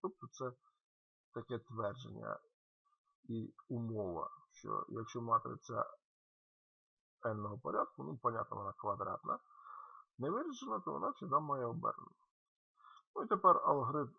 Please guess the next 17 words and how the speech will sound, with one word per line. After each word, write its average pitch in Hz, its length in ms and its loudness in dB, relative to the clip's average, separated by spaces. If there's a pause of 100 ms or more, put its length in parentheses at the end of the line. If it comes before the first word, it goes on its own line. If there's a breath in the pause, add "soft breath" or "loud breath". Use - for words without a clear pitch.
один 135 360 2
з 123 80 -4
алгоритмів 123 540 -2
отримання. 107 560 -2
Є 120 160 -2
ще - 200 -12 (280)
один. - 220 -18 (1080 loud breath)
Е, 117 640 -2
значить, 160 460 2 (3500 loud breath)
щоб 147 100 2
отримати 151 420 0
обернену 143 380 2
матрицю, 180 680 0 (120)
спочатку 175 380 -4
треба, 120 440 6 (100)
звичайно 123 540 -2
ж, - 160 -10